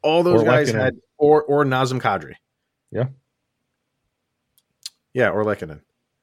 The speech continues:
Speaker 1: All of those guys had no points.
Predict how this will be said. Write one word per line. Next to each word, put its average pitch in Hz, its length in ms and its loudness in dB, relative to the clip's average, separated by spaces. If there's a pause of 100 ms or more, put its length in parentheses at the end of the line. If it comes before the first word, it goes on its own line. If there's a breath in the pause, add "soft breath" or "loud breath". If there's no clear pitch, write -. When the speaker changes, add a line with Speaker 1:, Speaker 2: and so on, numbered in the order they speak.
(640)
Speaker 1:
All 147 320 2
of 170 140 0
those 170 240 2
guys 139 340 0
had 110 240 -4
no 104 440 -2
points. - 580 -12